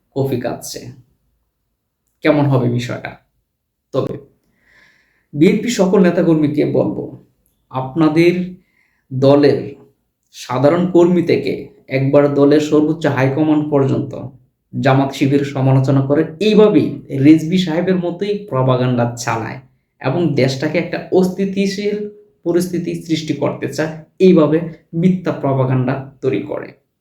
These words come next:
শুধু এখানে নয়, Facebook-এ, সোশ্যাল মিডিয়ার বিভিন্ন প্ল্যাটফর্মে দেখা যায় তাদের মিথ্যা প্রপাগান্ডার অ্যাক্টিভিটিস।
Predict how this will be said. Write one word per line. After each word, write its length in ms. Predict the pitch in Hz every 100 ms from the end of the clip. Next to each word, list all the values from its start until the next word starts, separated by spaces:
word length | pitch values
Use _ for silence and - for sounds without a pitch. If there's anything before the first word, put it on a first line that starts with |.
| _ _
শুধু 520 | - 202 190 - - _ -
এখানে 360 | 165 170 135
নয়, 220 | 120 120 - - _ _ _ _ _ _
Facebook-এ, 460 | 214 196 190 240 247
সোশ্যাল 300 | 202 185 226
মিডিয়ার 440 | 220 214 226 226
বিভিন্ন 440 | 165 156 190 180 -
প্ল্যাটফর্মে 720 | 135 135 - 156 135 - 123 - _
দেখা 300 | 135 139 143
যায় 340 | 143 123 120 -
তাদের 340 | 139 139 139 131
মিথ্যা 360 | 147 - 147
প্রপাগান্ডার 800 | 135 - 131 131 135 131 127 131
অ্যাক্টিভিটিস। 800 | 123 - - - - - -